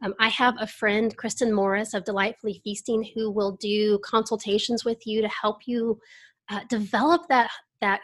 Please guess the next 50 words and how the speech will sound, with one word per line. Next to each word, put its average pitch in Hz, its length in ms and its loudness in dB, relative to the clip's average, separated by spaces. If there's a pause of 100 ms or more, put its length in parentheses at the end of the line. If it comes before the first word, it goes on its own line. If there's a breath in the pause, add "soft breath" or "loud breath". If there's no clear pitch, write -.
curriculum 233 600 0
that's 208 220 -2
right 220 300 0
for 208 100 -2
your 202 160 2
family. 185 440 -4
She 240 400 2
is, 214 240 -4 (800 loud breath)
she - 260 6
follows 302 460 2
the 220 220 4
philosophy 220 800 -2
a 202 60 -8
little 214 220 2
closer 240 500 0
than 311 180 2
I 302 240 2
do, 311 260 2
but 247 100 2
at 226 80 -2
the 226 80 -6
same 254 340 0
time, 254 360 0
she's, 262 500 0 (240)
uh, 233 180 0
we've 262 180 2
had 269 160 -2
this 247 100 0
convers-, 214 400 -2
exact 240 420 -2
conversation 202 680 -2
where 220 240 2
neither 285 320 2
of 262 80 -2
us 240 180 4
are 214 80 -2
purists, 185 560 -4 (540 loud breath)
nor 254 400 8
does 285 160 2
she 233 200 0
think 214 260 2
that 202 160 -2
there 196 180 2
is 208 140 -2
only 208 320 0
one 202 320 4
right 208 300 2
way 208 120 0
to 196 160 -6
implement 190 720 -4